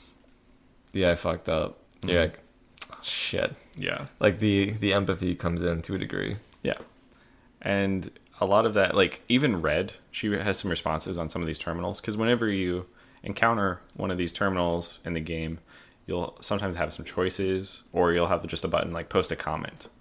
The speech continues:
Speaker 1: Mm-hmm.
Speaker 2: And Red will type out a lot of times, like, uh, a message like, "Hey, everyone needs to evacuate," then backspace it and just be like, "There's, like, this, this district's, like, done for," or something like that. Um,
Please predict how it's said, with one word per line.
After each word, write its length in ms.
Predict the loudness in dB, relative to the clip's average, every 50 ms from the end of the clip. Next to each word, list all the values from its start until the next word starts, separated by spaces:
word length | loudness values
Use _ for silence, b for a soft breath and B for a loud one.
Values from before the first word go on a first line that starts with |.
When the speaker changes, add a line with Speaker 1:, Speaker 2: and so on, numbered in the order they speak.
| _ _ -8 -6
Speaker 1:
Mm-hmm. 200 | -4 -4 -4 -4 -8 -12 _ _ _ -20 _ -20 -8 -4
Speaker 2:
And 200 | -2 0 6 8
Red 160 | 8 8 8
will 120 | 6 0 0
type 280 | 4 4 4 4 6
out 360 | 6 6 6 6 4 0 -4 -16 -20 B B B B B B B B B B B B 2
a 40 | 4
lot 140 | 4 6 4
of 80 | 2
times, 300 | 2 2 2 2 2 4
like, 280 | 4 4 4 2 -2 -14 -20 _ _ -6
uh, 260 | -4 -2 -2 -2 -2
a 80 | -2 0
message 380 | 4 4 4 4 2 -4 0 0
like, 140 | 0 0 0
"Hey, 200 | 2 4 4 6
everyone 320 | 6 6 4 4 4 4
needs 200 | 2 0 -2 0
to 80 | 0 2
evacuate," 440 | 4 4 4 4 2 2 0 2 2
then 120 | 0 0
backspace 480 | 0 -2 -2 -4 -4 -4 -4 -4 -4 -6
it 40 |
and 100 | -6 -6
just 140 | -8 -8 -6
be 100 | -4 -2
like, 260 | -2 0 -2 -2 -2
"There's, 800 | 0 2 2 2 2 -2 -4 -6 -8 -10 -10 -12 -16 -20 -20 -20 -20 _ _ -10
like, 320 | -10 -8 -8 -10 -14 -16 -20 _ _ _ -18
this, 420 | -16 -16 -14 -14 -2 -2 -2 2 2
this 340 | 0 0 0 -2 -4 -4 -2
district's, 460 | 0 0 0 0 0 -4 -6 -6 -10 -14 -20 -20 _ -20 -20 -16 -4 -2
like, 160 | -2 -2 0
done 180 | -4 -6 -6 -8
for," 220 | -8 -8 -8 -8 -8 -10
or 60 | -12
something 280 | -12 -12 -12 -12 -10 -10 -10
like 140 | -10 -10
that. 160 | -10 -12 -12 -12 -18 B B B B B B B B B B B -12 -6
Um, 400 | -6 -4 -4 -4 -6 -8 -10